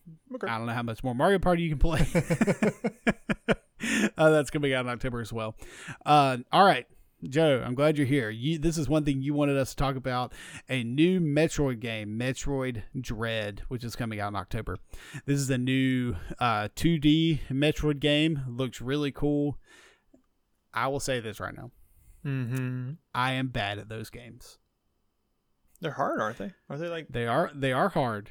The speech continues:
Speaker 2: but they're also, like, those games where you have to, like, backtrack. You're like, "Oh, I have this power up now. I can go back and do so-and-so and get into this area." And then,
Speaker 1: Right.
Speaker 2: "Oh, now I got this power up. Now let me go back over here.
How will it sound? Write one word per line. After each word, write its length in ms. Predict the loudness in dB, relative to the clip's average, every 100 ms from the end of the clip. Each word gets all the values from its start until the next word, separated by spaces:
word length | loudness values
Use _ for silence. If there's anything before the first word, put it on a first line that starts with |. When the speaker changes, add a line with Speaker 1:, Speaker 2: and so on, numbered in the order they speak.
| -16 -6
Speaker 2:
but 180 | -2
they're 140 | 0 2
also, 260 | 2 2 2
like, 160 | 0
those 160 | -2 -4
games 160 | -4 -4
where 80 |
you 160 | -4 -6
have 100 | -6
to, 60 | -6
like, 240 | -8 -8
backtrack. 760 | -4 -4 -2 -2 0 0 -4 -10 -12 -4
You're 160 | -2
like, 80 | 2
"Oh, 140 | 6 8
I 80 | 8
have 300 | 4 0 0
this 240 | 0 2
power 240 | 0 0
up 60 | 0
now. 240 | 0 0 0
I 80 |
can 140 | -2 -4
go 160 | -4
back 360 | -4 -4 -4 -4
and 140 | -6
do 380 | -6 -8 -8 -10 -12 -18 -20 _ _ _ _
so-and-so 720 | -4 2 2 2 0 0 -2
and 100 | -2
get 160 | -4 -4
into 200 | -6 -6
this 220 | -8 -6
area." 540 | -4 -6 -6 -6 -8 -6
And 100 | -6
then, 140 | -4
Speaker 1:
Right. 100 | 2
Speaker 2:
"Oh, 160 | 4 4
now 220 | 2 -2
I 60 | -2
got 180 | -4
this 100 | -4
power 260 | -4 -4 -4
up. 60 | -6
Now 100 | -10
let 220 | -10 -10
me 80 | -10
go 140 | -8
back 320 | -6 -6 -6
over 220 | -10 -10 -6
here. 440 | -6 -4 -6